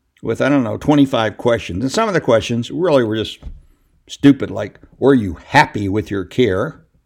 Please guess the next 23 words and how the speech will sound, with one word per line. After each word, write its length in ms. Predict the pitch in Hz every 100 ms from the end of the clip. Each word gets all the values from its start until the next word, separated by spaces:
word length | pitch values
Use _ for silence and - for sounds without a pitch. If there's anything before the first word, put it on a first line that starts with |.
| _ _ _ _ _ _ _ _
Or, 420 | 101 101 104 104 _ _
"Did 160 | 131 120
you 60 |
get 260 | 98 233 -
your 120 | 156
care 440 | - 151 147 143
in 220 | 107 92 - _ _ _ 120
very 260 | 139 151
few 240 | 131 139 117
minutes?" 400 | 127 110 110 92
Or, 60 |
"How 260 | - 147 170
many 200 | 160 147
minutes 340 | 139 139 -
did 160 | 113 113
you 80 | 107
have 180 | 127
to 80 | 120
wait 220 | 104 123
in 80 | 127
the 80 | 104
waiting 340 | 110 127 117
room?" 460 | 98 92 117 151